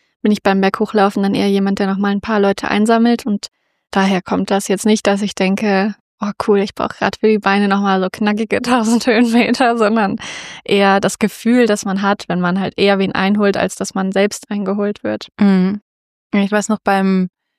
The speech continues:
Speaker 2: beim Eiger letztes Jahr war das, da geht's kurz bevor, also wirklich kurz bevor man ins Ziel läuft, geht's nochmal so eine widerliche Rampe hoch, ganz kurz,
Speaker 1: Ja, diese
Speaker 2: aber
Speaker 1: Zieleinlauframpe, ne?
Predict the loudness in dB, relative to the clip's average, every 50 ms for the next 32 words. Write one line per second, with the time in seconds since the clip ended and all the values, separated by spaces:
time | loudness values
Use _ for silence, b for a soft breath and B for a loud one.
0 | _ _ _ _ -4 -2 -2 0 0 0 2 2 2 2 2 0 0 -2 -4 -6
1 | -6 -4 -2 0 0 0 0 -2 -4 -4 -8 -4 -4 -4 -2 -2 -2 -4 -4 -8
2 | -14 -14 _ -8 0 2 2 2 2 0 -2 -6 -2 -2 -2 -2 0 0 -2 -2
3 | 0 0 0 0 0 2 0 0 0 -2 -2 -2 -2 -2 -2 -4 -10 -4 -2 -2
4 | 0 0 -2 -2 -4 -6 -8 -8 -6 -4 -2 0 2 0 0 -2 -4 -4 -4 -2
5 | -2 -2 0 0 0 0 0 -2 -2 -2 -2 -2 -2 -2 -4 -6 _ _ _ _
6 | _ _ _ _ -8 -4 -2 0 2 2 2 2 2 2 0 0 -2 -2 0 0
7 | -2 0 0 0 0 0 0 0 0 -2 0 0 0 0 0 -2 -2 -4 -4 -4
8 | -4 -6 -8 -10 -4 -2 0 2 2 2 0 0 0 -2 -2 -2 -4 -4 -4 -4
9 | -4 -2 -4 -4 -6 -6 -6 -6 -6 -6 -8 -8 -8 -8 -8